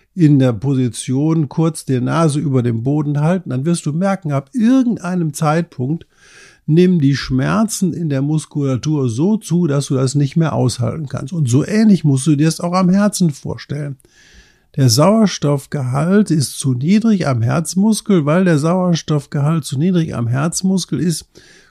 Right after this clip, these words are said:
kommt er in einer, ein Alarmsystem hinein und dann kommt er in einen Sauerstoffmangel rein. Und der Sauerstoffmangel führt zu einer Übersäuerung und diese Übersäuerung im Herzmuskel macht dir die Schmerzen.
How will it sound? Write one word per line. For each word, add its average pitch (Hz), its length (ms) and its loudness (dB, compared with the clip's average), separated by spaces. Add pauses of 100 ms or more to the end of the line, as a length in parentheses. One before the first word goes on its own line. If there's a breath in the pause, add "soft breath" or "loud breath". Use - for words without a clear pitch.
kommt 226 260 4
er 175 80 6
in 151 140 0
einer, 131 340 -2
ein 151 240 0
Alarmsystem 190 1000 2
hinein 180 300 2
und 170 140 -2
dann 170 280 0
kommt 180 280 2
er 165 100 0
in 175 140 -6
einen 165 220 0
Sauerstoffmangel 156 1040 0
rein. - 300 -8 (400 soft breath)
Und 147 100 0
der 165 140 6
Sauerstoffmangel 160 1080 2
führt 160 300 -2
zu - 100 -4
einer 131 140 2
Übersäuerung 156 880 2
und 147 180 0
diese 220 240 6
Übersäuerung 160 840 0
im 131 140 -6
Herzmuskel 151 840 0
macht 135 400 -4
dir 143 140 2
die 147 160 -2
Schmerzen. 127 560 -4